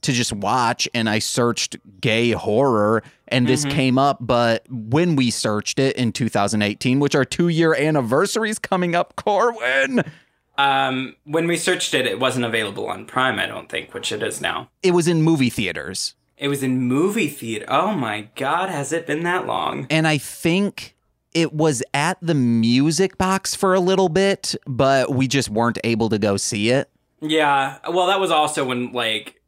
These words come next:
Speaker 2: we were both working and, um,
Speaker 1: I mean, I wasn't
Speaker 2: or
Speaker 1: working.
Speaker 2: you weren't working. You had, no.
Speaker 1: No,
Speaker 2: Yeah,
Speaker 1: I
Speaker 2: you had just stopped working.
Speaker 1: Yeah.
Speaker 2: B K Kirby, Have We Seen Hellbent? Uh, check out episode one.
Speaker 1: Yeah,
Speaker 2: Of
Speaker 1: episode one was, Hellbent was our
Speaker 2: episode one.
Speaker 1: first.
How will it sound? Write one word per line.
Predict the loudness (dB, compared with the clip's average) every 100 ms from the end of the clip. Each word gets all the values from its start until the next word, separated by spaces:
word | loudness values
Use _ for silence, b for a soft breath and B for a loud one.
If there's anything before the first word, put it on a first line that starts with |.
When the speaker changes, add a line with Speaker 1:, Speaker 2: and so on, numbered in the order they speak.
| _
Speaker 2:
we | -8 -2
were | -2
both | -2 -4 -4
working | -6 -4 -4 -6 -6
and, | -4 -4 -4 -10 -16 -20 _ -10
um, | -6 -4 -4 -8 -14 -20 _
Speaker 1:
I | -2
mean, | 0
I | 0 2
wasn't | 0 0 0
Speaker 2:
or |
Speaker 1:
working. | 0 2
Speaker 2:
you | 2
weren't | 2 0
working. | -2 -4 -6 -10 -14 b _ -10
You | -4 0
had, | -2 -4 _ _ _ _
no. | -4 -2 -4 -6 _ _ _ _
Speaker 1:
No, | 0 2
Speaker 2:
Yeah, | 2 2
Speaker 1:
I |
Speaker 2:
you | 2 0
had | 0 0
just | 0 0 0 -6
stopped | -2 0 0 -4
working. | -10 -6 0
Speaker 1:
Yeah. | 0 0 -4 -14 _ _ _ _
Speaker 2:
B | -4
K | -2 -2
Kirby, | -2 0 0 -2 -2
Have | -2
We | -2
Seen | -2 -2
Hellbent? | 0 0 0 0 -2
Uh, | -4
check | -2 -4 0
out | 0 -2 -6
episode | -8 -4 -4 -4
one. | -6 -6 -6 -6 0
Speaker 1:
Yeah, | 0 0
Speaker 2:
Of | 0
Speaker 1:
episode | 0 0 2 2 2
one | 2 2
was, | 0 -2
Hellbent | 0 0 2 2 0
was | 0 0
our |
Speaker 2:
episode | 2
one. | 2 2
Speaker 1:
first. | 2 -2 -6